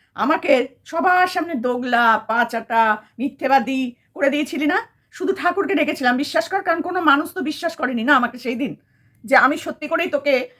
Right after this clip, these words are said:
ফোন করার জন্য, তোর সাথে কথা বলার জন্য, আমার ভিউজ না কমার, মানে কম হওয়ার জন্য তোকে at least ফোন করবো না। এটা আমার প্রিয়, প্রিয় মানুষগুলো বুঝতে পারেনি, বুঝেছিস? ভেবেছিল সত্যিই আমি তোকে এইটা করার জন্যই ডেকেছিলাম।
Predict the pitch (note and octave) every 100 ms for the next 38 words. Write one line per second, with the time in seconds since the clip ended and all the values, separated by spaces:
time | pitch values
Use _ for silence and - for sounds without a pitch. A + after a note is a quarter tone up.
0 | _ C#4 D4 C#4+ D4 B3+ C#4 C4+ C4+ -
1 | - B3+ B3 G#3+ B3 B3+ C4+ A#3 B3 A#3
2 | A#3 A#3 A3 C4 C#4 A3 G#3 A#3+ - C#4+
3 | D4 - F#3 F3+ G#3 G3 - A#3 D4 C4
4 | C#4+ C#4+ D4+ B3 B3 - - - C#4 D4+
5 | E4 D4+ A#3+ - - G3 E3+ D#3+ D3+ C#3+
6 | - - - A#3+ D#4 F4 A#4+ - B3+ D4
7 | - D4+ E4+ - D4+ D#4+ C#4 B3+ D4+ C4
8 | C4 G3 F#3 C4 E3+ F#3 G#3+ F4+ A#3 -
9 | A3 C4+ C4+ D#4 B3+ A#3+ C#4+ F4 D#4 B3+
10 | G4 _ _ - G3+ - - - - G3
11 | G3 F#3+ F3+ F3 F3+ G#3+ B3 D#3 D#3 D#3+
12 | D#3+